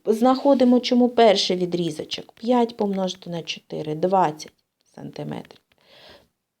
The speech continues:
Три помножити на чотири, тому що в другому міститься три частинки. Буде дванадцять сантиметрів.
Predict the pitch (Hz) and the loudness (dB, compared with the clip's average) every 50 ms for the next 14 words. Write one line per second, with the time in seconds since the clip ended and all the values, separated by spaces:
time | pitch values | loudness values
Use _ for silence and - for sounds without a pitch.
0 | _ _ _ _ _ 277 277 294 285 277 254 233 - - 202 190 190 190 185 180 | _ _ _ _ _ -2 2 4 4 4 4 2 2 2 2 2 2 0 0 0
1 | 170 170 170 170 175 - 170 165 170 165 - - - - - - 175 170 170 - | -2 -2 -4 -6 -6 -8 -8 -6 -8 -8 -8 -8 -8 -6 -4 -4 -4 -2 0 0
2 | 190 202 202 196 - 208 202 196 190 208 220 220 220 220 220 220 220 220 214 180 | 2 2 2 2 2 2 2 2 4 4 6 6 6 6 6 4 4 4 2 2
3 | 180 208 208 208 - - 208 208 - 202 202 202 220 214 214 202 202 - 190 175 | 0 0 0 0 -2 -4 -4 0 0 0 0 2 2 2 2 2 0 -2 -4 -4
4 | - - - 180 170 165 160 - - - - - _ _ _ _ _ _ _ _ | -6 -8 -8 -6 -6 -6 -6 -10 -14 -16 -20 -20 _ _ _ _ _ _ _ _
5 | _ - 175 185 190 190 185 196 196 - - 175 175 180 180 196 196 196 196 196 | _ -12 -8 -4 -4 0 2 2 0 0 0 -4 -6 -2 -2 0 0 0 0 0
6 | 190 170 170 - - - - _ - - - - 156 - - - 175 - - - | -2 -2 -4 -6 -10 -16 -20 _ -18 -16 -16 -16 -16 -14 -14 -14 -14 -14 -16 -18
7 | - _ _ | -20 _ _